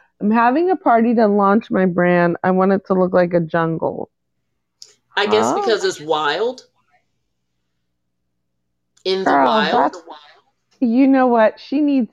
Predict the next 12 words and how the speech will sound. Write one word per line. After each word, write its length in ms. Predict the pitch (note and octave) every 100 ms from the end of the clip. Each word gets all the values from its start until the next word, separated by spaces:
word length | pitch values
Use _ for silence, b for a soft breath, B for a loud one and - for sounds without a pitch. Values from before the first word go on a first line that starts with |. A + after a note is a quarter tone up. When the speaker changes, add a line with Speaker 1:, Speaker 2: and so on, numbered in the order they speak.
| _
Speaker 1:
people 600 | G3+ G3 D#3+ D#3 D#3+ -
because 340 | F#3+ F3 G#3 G3+
if 100 | G#3 G3
that's 320 | G#3 A#3 E4
Speaker 2:
Oh, 60 |
she 160 | - G4+
Speaker 1:
what 40 |
it 40 | F#4
is, 40 |
Speaker 2:
one 160 | F4 G4
thousand 540 | G4 D4 E4 D#4+ D4
percent 540 | C#4 - C#4 C#4+ A#3+